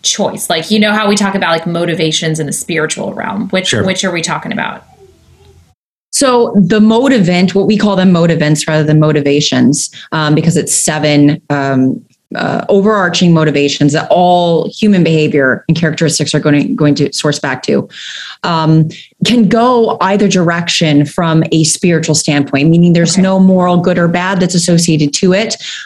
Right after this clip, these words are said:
Speaker 3: But because they are tied to spiritual truths, um, someone can positively or negatively use that motivant to move towards God or away from God.
Speaker 2: Right. And yeah, you could have a saint and a serial killer, both have the same profile.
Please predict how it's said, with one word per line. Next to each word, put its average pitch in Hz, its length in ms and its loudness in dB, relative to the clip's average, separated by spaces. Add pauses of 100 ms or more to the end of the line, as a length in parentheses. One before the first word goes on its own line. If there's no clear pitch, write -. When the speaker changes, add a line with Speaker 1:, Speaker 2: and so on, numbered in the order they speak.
Speaker 3:
But 175 360 0
because 175 340 0
they 170 160 0
are 165 320 0
tied 165 580 -2
to - 140 0
spiritual 156 480 0
truths, 208 680 0 (400)
um, 170 200 0
someone 170 380 2
can 170 240 2
positively 214 880 2
or 185 220 4
negatively 151 1000 2 (160)
use 202 460 4
that 147 300 0
motivant 151 680 0 (520)
to 175 420 2
move 160 240 2
towards 160 320 -2
God 131 200 -2
or 143 60 2
away 113 220 2
from 117 180 0
God. 85 340 -2
Speaker 2:
Right. 95 320 -2
And 139 140 0
yeah, 143 240 0
you 135 160 0
could 143 100 0
have 139 140 2
a 135 140 -2
saint 147 340 -2
and 143 80 2
a 135 60 0
serial 127 340 0
killer, 113 300 0
both 127 260 0
have 123 80 0
the 110 80 2
same 110 180 0
profile. 104 600 -2